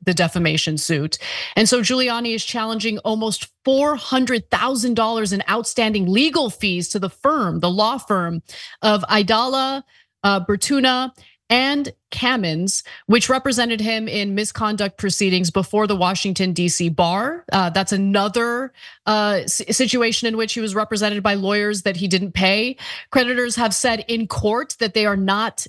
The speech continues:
taking his financial statements filed in bankruptcy court at face value. And in fact, they plan to hire a forensic accounting firm to investigate the specifics. I think that's a smart idea. Oftentimes,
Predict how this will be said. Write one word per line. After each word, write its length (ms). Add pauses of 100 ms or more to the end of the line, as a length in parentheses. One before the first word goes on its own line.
(120)
taking 440
his 200
financial 480
statements 440
filed 260
in 80
bankruptcy 460
court 320
at 160
face 300
value. 680 (420)
And 120
in 60
fact, 280
they 100
plan 240
to 80
hire 380
a 180
forensic 640
accounting 500
firm 300
to 160
investigate 640
the 80
specifics. 760 (260)
I 120
think 120
that's 200
a 60
smart 280
idea. 540
Oftentimes, 800